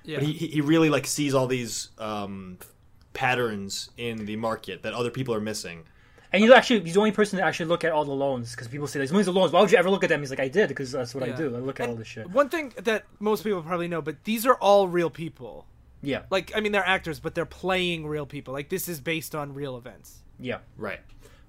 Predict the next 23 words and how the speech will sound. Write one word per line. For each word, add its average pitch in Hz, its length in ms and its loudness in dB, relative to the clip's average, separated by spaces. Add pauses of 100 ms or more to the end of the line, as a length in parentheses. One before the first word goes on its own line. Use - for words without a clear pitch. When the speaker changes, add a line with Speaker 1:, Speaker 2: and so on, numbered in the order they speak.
(120)
Speaker 2:
Um, 123 360 0
and 131 100 -6
then 147 120 0
you 151 60 0
have 147 100 -2
Steve 147 180 -6
Carell's 156 320 2
character, 160 600 2 (340)
who 135 400 0
is 131 680 2 (100)
also 156 340 2
kind 151 180 0
of, 131 60 0
like, 135 120 2
an 127 80 -6
outsider 135 580 2
or, 120 120 -2
like, 113 140 -6
a 107 40 -2
loner 117 320 -2
in 113 120 -6
Wall 113 160 0
Street. 117 460 -8